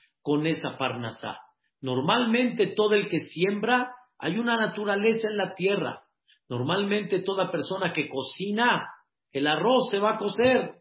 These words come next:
al menos que haya un error por ahí, pero la naturaleza es que va a salir, el, el kibbeh va a salir, pero hablas de la parnasá, la parnasá no es naturaleza. Mucha gente dice que si hay carrera,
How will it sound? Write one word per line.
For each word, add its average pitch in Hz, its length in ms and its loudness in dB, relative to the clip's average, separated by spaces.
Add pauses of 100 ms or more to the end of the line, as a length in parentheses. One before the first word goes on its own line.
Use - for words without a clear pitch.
(100)
al 123 100 -4
menos 185 280 -4
que 202 120 -2
haya 202 120 2
un 202 160 0
error 196 380 0
por 190 180 0
ahí, 208 360 -2 (280)
pero 131 180 0
la 151 140 2
naturaleza 175 640 0
es 180 120 -6
que 175 100 0
va 196 120 0
a 185 100 -4
salir, 190 480 -2 (420)
el, 139 320 0
el 143 260 -2
kibbeh 208 400 2
va 208 60 0
a 180 100 -4
salir, 202 580 -2 (400)
pero 139 520 0
hablas 202 360 0
de 175 100 2
la 156 200 -2
parnasá, 151 920 2 (420)
la 120 180 -8
parnasá 143 680 -4
no 180 260 0
es 185 240 2
naturaleza. 131 960 -6 (400)
Mucha 180 300 -2
gente 196 440 -2
dice 202 680 -4 (300)
que 139 120 -2
si 147 240 -2
hay 208 440 2
carrera, 247 840 2